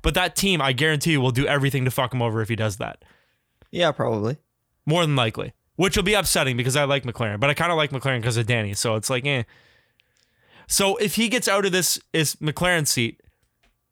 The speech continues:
Speaker 1: he's going to, he's going to Alpine, right?
Speaker 2: I would hope so.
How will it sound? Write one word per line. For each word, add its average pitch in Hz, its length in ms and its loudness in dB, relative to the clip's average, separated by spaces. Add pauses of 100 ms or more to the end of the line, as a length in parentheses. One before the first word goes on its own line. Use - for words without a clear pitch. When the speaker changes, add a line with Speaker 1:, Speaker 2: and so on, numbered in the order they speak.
(580)
Speaker 1:
he's 170 280 4
going 208 400 2
to, 139 120 0
he's 151 240 0
going 196 240 2
to 117 60 2
Alpine, 113 420 -2
right? 135 300 0 (1700)
Speaker 2:
I 330 140 4
would 156 100 4
hope 110 200 2
so. - 240 -2